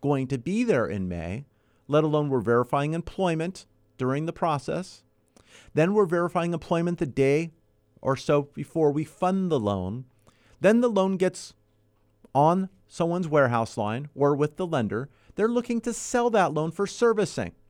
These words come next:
The servicer is gonna re-verify your employment.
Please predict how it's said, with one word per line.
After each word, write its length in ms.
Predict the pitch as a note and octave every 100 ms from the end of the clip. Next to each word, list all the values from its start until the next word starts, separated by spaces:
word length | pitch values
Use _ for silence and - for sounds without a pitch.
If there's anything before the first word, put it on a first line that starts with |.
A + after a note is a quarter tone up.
| _ _ _ _ _
The 100 | -
servicer 680 | F#3+ - G#3+ A3+ B3 - C#3
is 100 | C3+
gonna 160 | C3 E3
re-verify 1120 | E3+ G#3+ D#3+ D3+ A3+ B3+ C#4+ - A#2+ G#2+ G2 G#2 _ _ _ _ _ -
your 200 | G#2+ A2+
employment. 760 | G2 - G2 F#2 G2+ E3 -